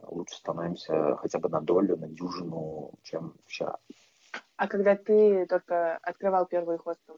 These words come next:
Speaker 2: ты это понимал? Ты сравнивал себя только с собой вчерашним?
Speaker 1: У
Speaker 2: Да?
Speaker 1: меня, знаешь, я вот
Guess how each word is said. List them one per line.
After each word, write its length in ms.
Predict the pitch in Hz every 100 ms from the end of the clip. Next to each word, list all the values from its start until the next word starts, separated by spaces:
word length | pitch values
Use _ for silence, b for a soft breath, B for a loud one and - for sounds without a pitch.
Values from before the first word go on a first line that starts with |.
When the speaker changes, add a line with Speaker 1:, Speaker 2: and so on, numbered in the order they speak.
| _
Speaker 2:
ты 560 | 180 175 170 170 165 165
это 200 | 170 170 -
понимал? 420 | 170 165 220 311
Ты 100 | 190 -
сравнивал 440 | 190 196 190 175 175 -
себя 220 | 185 190
только 280 | 180 175 175
с 60 | -
собой 280 | 165 175 180
вчерашним? 560 | - - 269 - 170 - _ _ _ -
Speaker 1:
У 60 |
Speaker 2:
Да? 60 | 110
Speaker 1:
меня, 220 | - 135
знаешь, 460 | 107 104 151 175 -
я 200 | 104 117
вот 160 | 113